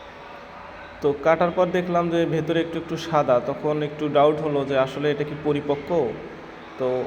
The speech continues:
আপনারা দেখেন যে এই আমটা কিন্তু বেশি পরিপক্ক না, ভেতরে একদম সাদা হয়ে গেছে। তখন বুঝলাম যে এই আমটা কোনোভাবে আঘাত পেয়ে কিংবা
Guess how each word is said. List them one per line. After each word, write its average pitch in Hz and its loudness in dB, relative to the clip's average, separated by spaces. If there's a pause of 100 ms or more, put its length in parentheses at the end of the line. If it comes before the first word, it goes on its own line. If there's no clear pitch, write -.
আপনারা 151 4
দেখেন 147 0 (200)
যে 135 0
এই 143 4
আমটা 139 2
কিন্তু 147 -6
বেশি 147 -2 (120)
পরিপক্ক 151 -2
না, 117 0
ভেতরে 135 -2
একদম 135 -2
সাদা 135 0
হয়ে 131 0
গেছে। 135 -4
তখন 143 -4
বুঝলাম 127 -2 (720)
যে 139 4
এই 139 4
আমটা 139 2
কোনোভাবে 147 0
আঘাত 131 4 (120)
পেয়ে 170 0 (220)
কিংবা 127 0